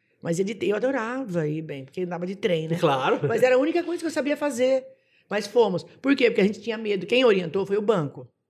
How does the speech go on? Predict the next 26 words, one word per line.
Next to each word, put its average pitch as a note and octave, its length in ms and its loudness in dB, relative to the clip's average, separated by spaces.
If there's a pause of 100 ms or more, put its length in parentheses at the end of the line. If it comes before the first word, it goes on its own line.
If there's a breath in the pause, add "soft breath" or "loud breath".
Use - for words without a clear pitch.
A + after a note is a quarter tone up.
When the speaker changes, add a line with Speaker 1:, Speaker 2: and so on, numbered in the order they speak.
(280)
Speaker 1:
lá F3 220 4
em G3 40 -4
Jaboticabal. F#3+ 640 -10
Speaker 2:
Uhum. G#2 600 -14
Speaker 1:
Falou, F#3+ 180 0
"Olha, F3+ 200 2
a F3 100 0
gente E3+ 160 -4
sabe F#3 220 -6
a - 20 -8
sua D3+ 140 -8
história, D#3 600 -4
que F3+ 120 -8
a E3+ 40 -8
sua D#3 160 -12
mãe D3+ 340 -14
é - 20 -14
assim, C#3+ 340 -10
assim, C#3+ 180 -12
assim, D#3+ 320 -8 (420 soft breath)
e F#3 60 0
estão F3+ 220 2
mandando, F3 440 0
estão F3+ 200 -2
nomeando F#3 460 -4
pra F#3 220 -12